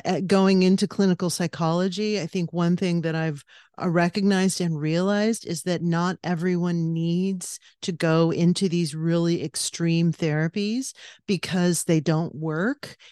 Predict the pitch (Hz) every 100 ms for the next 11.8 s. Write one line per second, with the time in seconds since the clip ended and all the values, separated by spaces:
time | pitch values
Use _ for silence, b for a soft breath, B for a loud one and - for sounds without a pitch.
0 | _ 180 180 175 196 196 - 175 190 202
1 | 202 196 175 185 175 180 175 - B B
2 | - - 185 185 - 185 - 202 196 202
3 | 208 214 - - b _ 175 165 165 160
4 | 160 - - B - - 208 190 185 180
5 | 170 180 170 - 196 190 185 180 180 175
6 | - b b 180 175 170 170 - 160 180
7 | 160 - 202 160 170 185 185 160 185 175
8 | - 190 - 175 156 180 175 165 - 175
9 | 165 165 - - - B B 165 160 160
10 | - 202 190 185 185 b - - 202 170
11 | 180 160 165 180 151 175 160 165